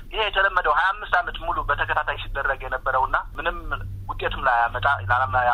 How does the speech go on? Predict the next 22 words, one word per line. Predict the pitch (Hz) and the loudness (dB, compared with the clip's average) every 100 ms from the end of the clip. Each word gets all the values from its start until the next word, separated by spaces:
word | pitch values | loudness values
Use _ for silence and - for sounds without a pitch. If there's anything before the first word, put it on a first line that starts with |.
| 123 | 4
ላመጣ | 127 131 135 135 | 2 0 2 0
ነገር | 127 123 | 0 -4
ሆኖ | 127 127 120 | -4 -2 -2
ነው | 113 | -2
የሚታየኝ። | - 127 110 98 - - - - | -2 -4 -4 -8 -10 -10 -8 -2
አመቱን | 143 170 196 - | 2 2 0 -2
በሙሉ | 170 - 170 | -2 0 0
እኮ | 180 190 214 - - - - | 2 0 0 -8 -8 -8 0
ካለፈው | 147 147 127 120 117 190 190 | 2 4 4 2 0 0 2
አመት | 175 156 | 0 0
ጀምሮ | 156 151 151 | -6 -4 -2
እስካሁን | - 156 170 | 0 -2 0
ድረስ | 190 - - - - - | -2 0 -6 -6 -6 -4
ህዝቡ | - - | -4 -4
እስኪሰለቸው | 190 - 196 196 - 190 | -4 -2 -2 0 0 0
ድረስ | 185 190 | 2 0
ስብሰባዎችን | 175 180 160 156 151 131 | -2 0 2 2 0 -2
አካሂደዋል። | 123 117 113 101 98 - - - - | 0 0 0 0 -2 -6 -6 -8 -6
ግን | - 214 - | -6 -4 -2
ጠብ | - 208 170 | 0 0 -2
የሚል | 156 - | -4 -2
መፍትሄ | 135 - 127 | -2 -2 -6